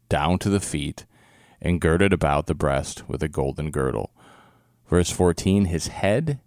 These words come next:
and his hair were white like wool, as white as snow, and his eyes were as a flame of fire."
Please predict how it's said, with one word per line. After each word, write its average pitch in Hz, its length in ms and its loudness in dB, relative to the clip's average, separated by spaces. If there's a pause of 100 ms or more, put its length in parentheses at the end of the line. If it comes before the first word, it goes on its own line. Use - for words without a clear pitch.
(240)
and 87 180 2
his 87 220 0
hair 98 640 2
were 90 180 2
white 92 380 2
like 82 280 -2
wool, - 480 0 (760)
as - 140 -6
white 80 260 2
as 120 100 4
snow, 76 560 0 (580)
and 85 120 0
his 80 220 0
eyes 76 480 0
were 76 120 0
as 71 160 -2
a 76 60 -4
flame 80 560 0
of - 140 -6
fire." 65 540 -4